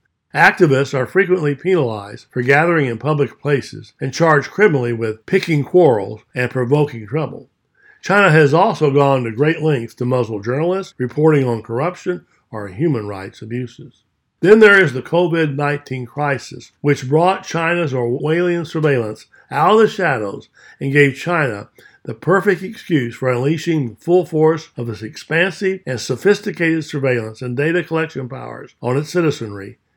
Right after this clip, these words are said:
and the rest of the world. Facial recognition cameras and cell phone carriers track people's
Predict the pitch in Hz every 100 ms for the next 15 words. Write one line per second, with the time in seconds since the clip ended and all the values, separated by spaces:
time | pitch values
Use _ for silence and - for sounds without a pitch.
0 | _ - 120 120 127 107 - 101 107 110
1 | 95 98 _ _ _ _ _ _ _ 190
2 | 214 214 202 196 202 185 165 180 156 180
3 | 143 113 110 104 160 165 156 160 151 165
4 | 139 113 107 143 151 - 151 143 135